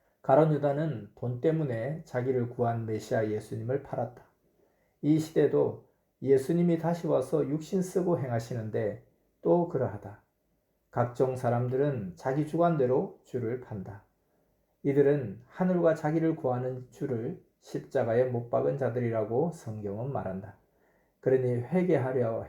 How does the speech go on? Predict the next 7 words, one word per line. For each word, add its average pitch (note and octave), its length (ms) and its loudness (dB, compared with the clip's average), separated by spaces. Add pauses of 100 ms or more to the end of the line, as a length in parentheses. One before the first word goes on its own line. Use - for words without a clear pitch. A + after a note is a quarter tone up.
해도 A2+ 540 -6 (160)
회개의 A#2 340 0
기회가 A2 720 -2
없다. - 500 -12 (400)
아멘. G2+ 500 -8 (880)
신앙을 E3 460 2
지켜라. - 500 -10